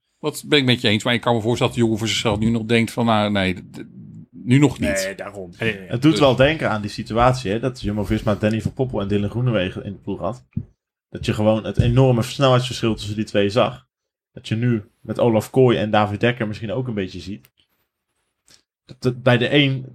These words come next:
Speaker 3: kijk, de, wat je toen ook had, dat Danny van Poppel wilde toen nog echt kopman sprinter zijn, maar de ploeg had zoiets van, "Nee, we gaan jouw klassieke rennen maken, omdat wij een veel snellere man in huis hebben."
Speaker 1: Ja, maar dat is natuurlijk gewoon, eh, de, eh, nog met David.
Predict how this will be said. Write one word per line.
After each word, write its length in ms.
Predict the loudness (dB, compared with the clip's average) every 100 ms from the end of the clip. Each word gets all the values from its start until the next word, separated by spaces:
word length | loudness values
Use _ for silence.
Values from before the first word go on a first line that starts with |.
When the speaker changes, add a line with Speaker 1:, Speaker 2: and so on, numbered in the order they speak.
| -20 -20 _ -2
Speaker 3:
kijk, 260 | 0 0
de, 240 | -4 -10 -8
wat 160 | -8 -8
je 60 |
toen 120 | -2 2
ook 200 | 2 0
had, 220 | -6 -4
dat 100 | 0
Danny 180 | 4 4
van 80 | 2
Poppel 260 | 0 4
wilde 200 | 4 4
toen 160 | 2 2
nog 240 | 2 0
echt 280 | -2 -2 -8 _ _ _
kopman 360 | 2 2 2 -2
sprinter 380 | 0 0 0 0
zijn, 240 | 0 0
maar 140 | -2 -4
de 60 |
ploeg 240 | 0 0 4
had 180 | 2 2
zoiets 220 | 0 0
van, 140 | -2
"Nee, 220 | 0 0
we 100 | 0
gaan 120 | 0 0
jouw 120 | 0
klassieke 420 | -2 -4 -4 0
rennen 240 | 0 -2
maken, 320 | -2 -4 -4 -8
omdat 260 | -2 0
wij 200 | 2 2
een 100 | 2
veel 220 | 2 2
snellere 400 | 2 0 0 0
man 200 | -2 -4
in 80 | -4
huis 260 | -4 -4 -8
hebben." 260 | -12 -14 -4
Speaker 1:
Ja, 240 | 0 2
maar 80 | 2
dat 120 | 2
is 60 | 2
natuurlijk 320 | 2 0 2
gewoon, 260 | 2 2 2
eh, 120 | -2
de, 320 | 0 -2 -2 -2
eh, 280 | -2 -2 -6 -12 -14
nog 220 | -2 0 2
met 340 | 0 0 -8
David. 760 | -14 -8 0 0 2 0 0 -8